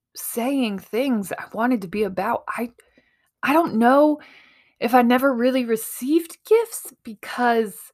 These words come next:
people had no real idea what I was about because I was just about everything and nothing. And now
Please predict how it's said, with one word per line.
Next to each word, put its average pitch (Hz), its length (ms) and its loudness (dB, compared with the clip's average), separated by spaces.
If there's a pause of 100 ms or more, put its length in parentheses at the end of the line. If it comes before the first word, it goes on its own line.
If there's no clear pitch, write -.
(880)
people 269 260 -4
had 214 160 -4
no 196 400 -2
real 208 540 -4
idea 202 360 -2
what 202 180 0
I 190 40 -4
was 180 140 -10
about 196 320 -2
because - 240 -8
I 196 40 -4
was 190 140 -10
just - 240 -14
about 180 260 -6 (120)
everything 294 680 -12
and 190 220 -6
nothing. 294 600 -8 (1120)
And 220 560 -2 (360)
now 233 800 0